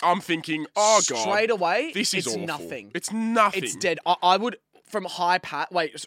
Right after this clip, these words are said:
Speaker 2: I'll, t-, I'll tell you when. Oh, when I start reading that message, I'll tell you when I'm like, "Oh, damn, I've been rejected." Ready,
Speaker 1: Okay,
Speaker 2: go.
Speaker 1: I know when it was, and I'll,
Speaker 2: Okay.
Speaker 1: I hope you agree. "Hi,
Speaker 2: Yeah.
Speaker 1: Pat,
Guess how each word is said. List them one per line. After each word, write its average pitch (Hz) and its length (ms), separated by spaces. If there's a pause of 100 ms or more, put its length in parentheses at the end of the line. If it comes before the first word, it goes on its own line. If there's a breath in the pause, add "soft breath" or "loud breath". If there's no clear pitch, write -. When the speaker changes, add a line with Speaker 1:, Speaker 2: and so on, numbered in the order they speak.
Speaker 2:
I'll, 151 60
t-, - 140
I'll 170 100
tell 190 240
you 247 100
when. 208 340 (440 loud breath)
Oh, 170 80
when 170 160
I 175 100
start 170 260
reading 160 180
that 160 100
message, 151 260
I'll 170 80
tell 170 220
you 165 40
when 160 120
I'm 147 80
like, 139 160
"Oh, 135 100
damn, 131 220
I've 117 80
been 117 120
rejected." 107 400
Ready, 131 160
Speaker 1:
Okay, 120 120
Speaker 2:
go. 117 120
Speaker 1:
I 143 100
know 151 140
when 139 140
it 113 80
was, 101 240
and 113 80
I'll, 107 120
Speaker 2:
Okay. 92 100
Speaker 1:
I 117 40
hope 113 200
you 101 80
agree. 92 220
"Hi, 135 240
Speaker 2:
Yeah. 139 40
Speaker 1:
Pat, 135 280